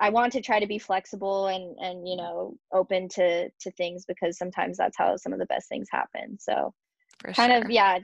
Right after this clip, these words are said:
Speaker 1: ta-, rolling with the
Speaker 2: Yeah.
Speaker 1: punches, I guess,
Speaker 2: So
Speaker 1: like I
Speaker 2: many
Speaker 1: said, right? <laughs>
Speaker 2: possibilities. Yeah.
Speaker 1: Exactly. <laughs>
Speaker 2: Yeah, definitely. Um, so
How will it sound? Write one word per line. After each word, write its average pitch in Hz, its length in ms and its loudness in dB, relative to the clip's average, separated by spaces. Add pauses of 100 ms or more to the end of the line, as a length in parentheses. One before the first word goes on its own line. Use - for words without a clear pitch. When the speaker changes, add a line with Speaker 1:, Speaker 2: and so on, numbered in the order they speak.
(100)
Speaker 1:
ta-, 190 260 -6
rolling 247 340 4
with 285 120 8
the 302 80 10
Speaker 2:
Yeah. 208 400 6
Speaker 1:
punches, 202 40 -6
I 208 120 -2
guess, 202 220 -2
Speaker 2:
So 233 60 6
Speaker 1:
like 254 140 4
I 269 80 4
Speaker 2:
many 262 40 2
Speaker 1:
said, 226 220 6
right? 220 360 2
<laughs> - 20 4
Speaker 2:
possibilities. 190 540 2
Yeah. 202 460 4
Speaker 1:
Exactly. 208 360 0
<laughs> - 0 -
Speaker 2:
Yeah, 180 140 4
definitely. 180 640 -2 (460)
Um, 196 340 2
so 254 140 -2